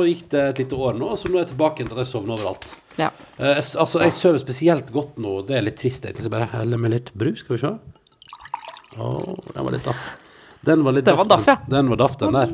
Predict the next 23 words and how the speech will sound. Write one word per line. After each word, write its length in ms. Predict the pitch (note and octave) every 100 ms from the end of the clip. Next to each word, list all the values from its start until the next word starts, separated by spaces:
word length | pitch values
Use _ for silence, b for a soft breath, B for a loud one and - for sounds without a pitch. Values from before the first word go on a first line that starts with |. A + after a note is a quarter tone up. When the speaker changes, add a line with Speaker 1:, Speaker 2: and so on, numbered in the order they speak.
| D#4+
Speaker 2:
Daff, 200 | - A#3+ - -
daff, 80 | G3
Speaker 1:
Den 120 | F#3+ G3
var 140 | E3+
Speaker 2:
daffesen. 300 | F#3+ A#2 A#2+
Speaker 1:
veldig 100 | A3
daff, 220 | C#3+ - -
Pepsi 240 | B2+ B2+
Maximal. 460 | A#2 - A#2 D#3+ E3+ B B A3+ G3 D3+ C#3
Du, 60 |
eh, 760 | G#3+ G#3+ G#3 G3 G3 F#3+ F#3+ F#3
jeg 160 | F#3 D#3+
sover 380 | - F#3+ F3 D#3
veldig 220 | D#3+ D#3+
godt, 380 | D3 C#3 - -
eh, 380 | B2+ B2 B2 A#2+ B2
og 60 |
det 100 | C3 C3+
er 20 |
litt 100 | B2+
dumt, 380 | B2 B2 - - -
på 120 | D3 D3+ C#3+
kollektivtrafikk. 680 | D#3+ D#3+ G3 G2 G#2 -